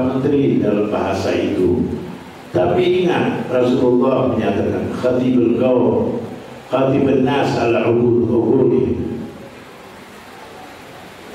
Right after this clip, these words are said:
Rasulullah, manusia yang sangat sempurna, dia selalu mengingatkan kepada manusia,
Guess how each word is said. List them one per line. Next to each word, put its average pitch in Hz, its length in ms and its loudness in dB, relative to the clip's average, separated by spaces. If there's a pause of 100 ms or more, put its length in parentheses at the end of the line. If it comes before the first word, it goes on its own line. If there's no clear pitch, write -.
(360)
Rasulullah, 160 1120 2 (240)
manusia 127 560 2
yang 120 80 2
sangat 135 380 0
sempurna, 123 880 0 (320)
dia 170 180 2
selalu 175 600 2
mengingatkan 170 960 0 (240)
kepada 110 420 2
manusia, - 840 0